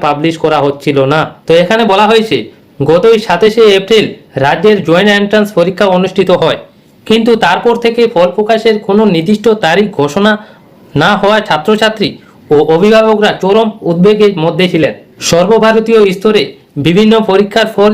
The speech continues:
ইতিমধ্যেই প্রকাশিত হয়ে যাওয়ায় রাজ্যের পরীক্ষার্থীরা অনেকটাই পিছিয়ে পড়েছেন। এই পরিস্থিতিতে দীপঙ্কর বিশ্বাস নামে এক ব্যক্তি হাইকোর্টে একটি মামলা দায়ের করেন। তার আর্জির ভিত্তিতেই আদালত এই রায় দিয়েছেন। এছাড়াও সেই আপডেটে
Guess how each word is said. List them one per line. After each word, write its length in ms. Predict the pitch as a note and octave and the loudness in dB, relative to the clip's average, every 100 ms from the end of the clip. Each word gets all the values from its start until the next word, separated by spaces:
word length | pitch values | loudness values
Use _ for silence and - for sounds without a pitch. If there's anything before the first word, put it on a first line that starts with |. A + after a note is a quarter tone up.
| F#3+ | 0
ইতিমধ্যেই 500 | F3+ A3 G#3+ A3 A3 F#3+ | -2 0 0 0 0 0
প্রকাশিত 360 | F3+ G3+ - G#3+ | -2 -4 0 0
হয়ে 180 | G3 G3 F3 | 2 0 2
যাওয়ায় 280 | F#3 G#3 C3+ - _ _ _ C#3+ | 2 2 -2 -8 _ _ _ -2
রাজ্যের 420 | C#3+ F#3 A3 G#3 | 0 0 0 0
পরীক্ষার্থীরা 600 | F3+ G#3 G3+ A3 A3+ A3 - - _ - E3+ | 0 0 -2 -4 0 -2 -2 -8 _ -6 -2
অনেকটাই 360 | G#3 G#3+ A#3 A3 | 0 0 -2 -2
পিছিয়ে 280 | G3+ G#3+ G#3+ | -2 0 2
পড়েছেন। 300 | G#3+ G3+ E3 G#2 - _ _ _ - | 2 2 -2 -6 -14 _ _ _ -6
এই 160 | E3+ G#3 G3+ | -2 0 2
পরিস্থিতিতে 560 | G3+ A3 A#3 A3+ A#3 A3+ D#3+ | 0 0 -2 -2 2 2 0
দীপঙ্কর 440 | D#3+ A3 A3+ A3+ F#3+ | -2 -2 0 0 0
বিশ্বাস 260 | F#3 G#3+ G#3 G#3 | -2 0 0 2
নামে 160 | G#3+ G3+ F#3+ | 0 0 -2
এক 80 | F#3 D#3 | 0 -2
ব্যক্তি 300 | E3 G#3 E3 F3 - _ - C#3+ | -2 -2 -2 -4 -14 _ -10 -4
হাইকোর্টে 420 | E3+ F#3+ A3 A3+ G#3 | -2 0 2 2 2
একটি 140 | A3 F#3 | 0 0
মামলা 240 | D#3 F#3+ G#3 | 0 0 0
দায়ের 200 | F3 F3+ F3+ | 0 0 0
করেন। 180 | F3+ B2 - _ _ _ - | 0 -2 -10 _ _ _ -4
তার 180 | F#3 A3 G3 | -2 0 -2
আর্জির 280 | F#3+ A3+ F#3 | -2 -4 -2
ভিত্তিতেই 420 | D#3 D#3+ A3+ F3+ F3 - _ _ D3+ | -2 -2 0 0 -2 -10 _ _ -2
আদালত 340 | E3+ G3+ A3 G#3+ F#3 | 0 2 2 0 0
এই 80 | F#3+ F#3 | 2 2
রায় 180 | D#3 D#3 | 2 0
দিয়েছেন। 340 | D3 D#3+ D#3+ G#3 - _ E3+ | 0 0 0 -4 -8 _ -2
এছাড়াও 340 | D#3+ G#3+ A3+ A#3+ A3+ | 0 2 2 0 2
সেই 140 | G#3+ F#3+ | 2 2
আপডেটে 280 | F3+ A3 | 2 2